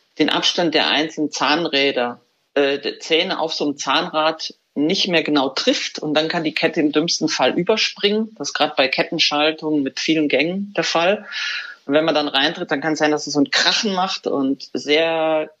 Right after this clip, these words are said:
ärgerlich und auch gefährlich ist, zum Beispiel, wenn man an einer Kreuzung anfährt und dann eventuell die Kette durchrutscht und man nicht schnell über die Kreuzung kommt, in eine Rotphase, äh, kommt und dann eventuell mit dem Auto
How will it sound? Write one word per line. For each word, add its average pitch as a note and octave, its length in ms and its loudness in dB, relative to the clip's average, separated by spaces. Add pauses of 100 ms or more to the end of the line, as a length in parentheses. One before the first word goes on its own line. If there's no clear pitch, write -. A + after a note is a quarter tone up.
(100)
ärgerlich F#3+ 440 -2
und - 80 -2
auch - 180 0
gefährlich D#3 460 0
ist, D#3+ 220 -6
zum C#3 140 -2
Beispiel, C#3 240 2
wenn C3+ 80 0
man C3 160 2
an C3 100 2
einer C3+ 100 2
Kreuzung C3+ 420 0
anfährt D#3+ 680 0 (760)
und C#3 140 0
dann D3 160 4
eventuell C#3 600 2
die C3+ 80 -10
Kette C#3+ 240 0
durchrutscht D#3+ 500 0
und C3 160 0
man C3+ 120 2
nicht C#3 120 2
schnell B2 220 2
über C#3+ 100 2
die D#3 100 -2
Kreuzung B2 440 0
kommt, B2+ 360 2
in C3 140 2
eine A#2+ 80 2
Rotphase, B2+ 960 2
äh, - 300 -8
kommt B2+ 380 0
und C#4 80 -4
dann A#3 180 4
eventuell B2 480 2
mit A#3+ 100 -2
dem - 80 -2
Auto B2 560 2